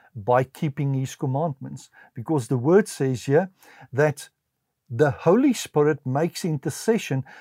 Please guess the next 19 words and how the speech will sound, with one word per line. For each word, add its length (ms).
according 880
to 140
the 140
will 220
of 200
God. 400
Now 300
the 120
will 360
of 180
God 320
is 260
revealed 1000
in 200
the 100
Word 340
of 200
God. 340
So 320